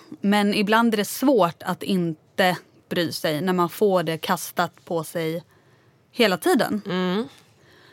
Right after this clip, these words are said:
Speaker 1: Eh, och jag tycker att Rebecca sa det så bra. Hon sa typ att i Sverige,
Speaker 2: Mm.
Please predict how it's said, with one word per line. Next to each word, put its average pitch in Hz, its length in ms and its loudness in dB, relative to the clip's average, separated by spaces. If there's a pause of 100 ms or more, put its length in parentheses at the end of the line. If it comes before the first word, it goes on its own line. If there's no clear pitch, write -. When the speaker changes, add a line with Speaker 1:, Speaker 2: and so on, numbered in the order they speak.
(460)
Speaker 1:
Eh, 165 720 -4
och - 520 -6 (260)
jag 214 180 0
tycker 220 220 2
att 208 80 -2 (640)
Rebecca 214 480 0
sa 190 220 0
det 180 180 0
så - 140 -10
bra. 185 340 4
Hon 202 200 0
sa 190 180 2
typ 175 300 -2
att 170 280 -4 (560)
i 214 140 -2
Sverige, 220 760 0 (180)
Speaker 2:
Mm. 180 340 -2